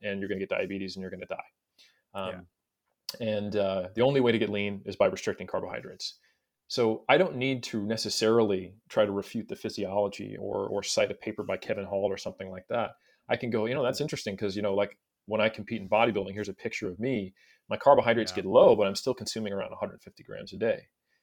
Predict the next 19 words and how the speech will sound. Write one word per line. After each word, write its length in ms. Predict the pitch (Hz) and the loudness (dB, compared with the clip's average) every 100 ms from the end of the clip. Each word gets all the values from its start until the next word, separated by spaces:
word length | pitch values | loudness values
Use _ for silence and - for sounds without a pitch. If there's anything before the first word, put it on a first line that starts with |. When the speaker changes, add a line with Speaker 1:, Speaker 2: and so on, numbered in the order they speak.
| _ | _
Speaker 1:
So 180 | - 113 | -2 0
what, 220 | 107 120 | 2 0
what 80 | 123 | 0
do 40 | |
you 20 | 113 | -2
think's 180 | 110 | -4
going 160 | 101 98 | -2 2
on 160 | 131 120 | 2 0
there?" 180 | - _ _ _ _ _ _ _ _ - | -10 _ _ _ _ _ _ _ _ -6
So 180 | - 139 | 4 6
it 80 | 139 | 6
is, 220 | 127 - | 4 0
they're 200 | - 127 | 4 4
faced 320 | - 165 160 | 8 6 6
with 120 | 135 | 2
an 80 | 123 | 2
impossibility. 800 | 127 131 117 - 127 185 - - | 2 4 2 4 4 4 0 -12
So 120 | - 113 | -6 0
then 320 | 127 127 | 2 0